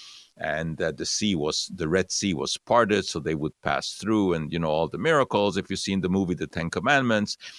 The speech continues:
which, of course, was a wonderful movie. The, uh, the fact, of course, is that there's no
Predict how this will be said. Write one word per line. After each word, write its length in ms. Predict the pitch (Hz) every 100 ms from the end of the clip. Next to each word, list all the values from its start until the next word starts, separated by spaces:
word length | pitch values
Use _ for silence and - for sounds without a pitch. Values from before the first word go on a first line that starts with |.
| -
which, 140 | 92
of 160 | 95 -
course, 240 | 92 92
was 140 | 87 82
a 60 | 76
wonderful 520 | 80 78 80 73 67
movie. 360 | 64 - - _ _ _ _ _ _ - - - _ -
The, 280 | 135 151 147
uh, 160 | 135
the 140 | - -
fact, 340 | 180 185 -
of 160 | 120 -
course, 400 | 117 120 - -
is 340 | 107 107 110
that 160 | - 87
there's 200 | 92 87
no 380 | 101 101 98